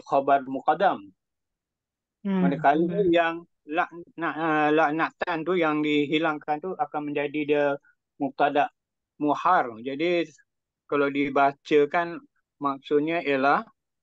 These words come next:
Speaker 1: ah, sama ada kita boleh bunyikan laknat itu adalah seburuk-buruk pemberian yang diberikan ataupun, ah, seburuk-buruk pemberian yang diberikan adalah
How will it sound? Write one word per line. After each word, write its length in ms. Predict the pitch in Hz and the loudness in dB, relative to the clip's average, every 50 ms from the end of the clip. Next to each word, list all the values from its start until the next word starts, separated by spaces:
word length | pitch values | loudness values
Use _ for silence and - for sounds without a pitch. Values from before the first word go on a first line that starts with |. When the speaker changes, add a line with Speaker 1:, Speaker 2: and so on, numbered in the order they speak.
| _ _ - | _ _ -6
Speaker 1:
ah, 560 | 139 131 131 131 131 135 135 131 131 131 127 127 127 | -2 0 0 2 2 2 2 0 0 0 0 -2 -4
sama 320 | - - 135 120 123 139 | -6 -8 -8 -6 -6 -4
ada 80 | 143 147 | -6 -6
kita 240 | 147 147 - 151 143 | -6 -4 -2 0 0
boleh 240 | 135 139 135 139 135 | 2 2 0 0 0
bunyikan 480 | 135 135 139 143 139 - 165 160 139 | 0 -2 -2 -2 -2 -2 -2 -2 -2
laknat 400 | 135 135 - 143 147 147 147 - | -2 -4 -4 -4 -4 -4 -4 -4
itu 160 | - - 180 180 151 | -6 -6 -4 -4 -2
adalah 240 | 147 143 147 143 143 | 0 2 2 2 2
seburuk-buruk 800 | 143 - 151 139 135 135 143 147 147 131 131 143 147 165 170 - | 0 0 -2 -2 -2 0 0 0 2 2 2 2 4 2 2 0
pemberian 560 | - 139 135 135 139 139 143 151 156 156 147 | -2 -4 -2 -2 -2 0 2 2 0 0 0
yang 320 | 143 143 143 139 139 135 | -2 -2 -2 -2 -4 -6
diberikan 1040 | 131 135 135 120 120 123 120 113 123 120 113 107 - _ _ - 135 135 135 160 208 240 - - | -6 -6 -6 -6 -4 -6 -4 -4 -4 -6 -6 -8 -12 _ _ -2 0 0 0 0 -2 -6 -4 -2
ataupun, 560 | - 240 240 - 247 233 - 165 185 202 240 - _ _ _ - _ _ _ _ _ _ - | -2 -2 0 2 0 2 2 2 2 2 0 -2 _ _ _ -20 _ _ _ _ _ _ -4
ah, 480 | 123 131 131 127 127 131 135 127 127 123 - | -2 0 0 2 2 2 2 2 2 0 -2
seburuk-buruk 960 | - - - - 170 156 143 160 160 180 170 143 160 170 180 196 208 - - | -6 -8 0 2 2 2 4 4 4 4 4 6 4 4 6 6 4 4 2
pemberian 480 | 170 160 156 160 160 180 185 190 202 180 | 0 2 2 4 4 4 2 2 0 0
yang 320 | 165 160 156 151 156 151 | -2 -2 -2 -2 -2 -2
diberikan 560 | 151 139 143 147 151 147 147 202 202 202 190 | 0 0 0 0 -2 -2 -2 -2 -2 -2 -2
adalah 480 | - 139 135 139 147 147 147 165 180 | -6 -6 -4 -2 0 2 2 2 0